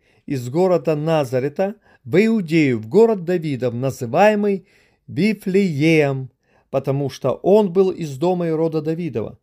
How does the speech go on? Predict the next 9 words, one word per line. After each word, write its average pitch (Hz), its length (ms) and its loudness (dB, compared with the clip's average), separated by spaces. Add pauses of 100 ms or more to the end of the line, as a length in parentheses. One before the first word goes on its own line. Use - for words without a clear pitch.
(540)
записаться 185 720 0
с 202 120 -12
Марией, 170 440 -2
обручённую 170 880 -4
ему 147 280 -4
женою, 120 540 -4 (880)
которая 190 560 2
была 165 300 -2
беременна. 110 680 -4